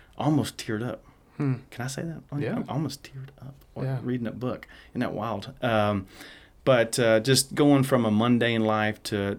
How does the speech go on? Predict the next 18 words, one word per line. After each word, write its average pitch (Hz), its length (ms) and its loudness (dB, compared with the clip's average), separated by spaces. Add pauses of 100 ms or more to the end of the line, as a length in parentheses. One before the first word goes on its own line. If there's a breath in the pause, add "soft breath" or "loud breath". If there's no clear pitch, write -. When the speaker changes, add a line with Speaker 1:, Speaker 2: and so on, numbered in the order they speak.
Speaker 1:
to, 98 340 -6 (220)
to - 120 -8
an 101 80 -2
extraordinary 110 640 0
life, 101 440 0
or 101 100 0
to, - 120 -8
or 110 140 -2
to 107 160 0
a, 98 200 0
uh, 104 260 -6 (120)
for, - 180 -8
to 110 120 -6
an 101 80 -2
exciting 104 520 -4
life, 98 340 -6
or 101 120 -2
a 90 60 -8